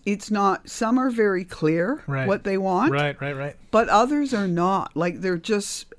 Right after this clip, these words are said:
Speaker 1: say, something, like, neutral, you know, where, so you don't really know what that means. Then you gotta start guessing. As we went on through the years, we started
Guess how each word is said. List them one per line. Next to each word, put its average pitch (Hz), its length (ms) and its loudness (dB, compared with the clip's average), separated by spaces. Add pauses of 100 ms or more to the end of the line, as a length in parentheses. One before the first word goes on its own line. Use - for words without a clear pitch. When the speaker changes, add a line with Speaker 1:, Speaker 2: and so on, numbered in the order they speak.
Speaker 1:
say, 190 560 0 (100)
something, 196 580 0
like, 165 260 0
neutral, 147 600 2
you 147 140 -2
know, 156 120 2
where, 156 440 2 (340)
so 175 340 4
you 180 160 0
don't 190 200 2
really 180 240 2
know 170 120 6
what 156 180 2
that 135 180 0
means. 233 260 6
Then 151 160 2
you 143 60 0
gotta 151 180 0
start 147 380 0
guessing. 175 480 2 (480)
As 202 260 8
we 202 140 0
went 185 200 6
on 175 220 6
through 185 240 -4
the 160 100 0
years, 160 320 0
we 156 120 -2
started 143 440 -2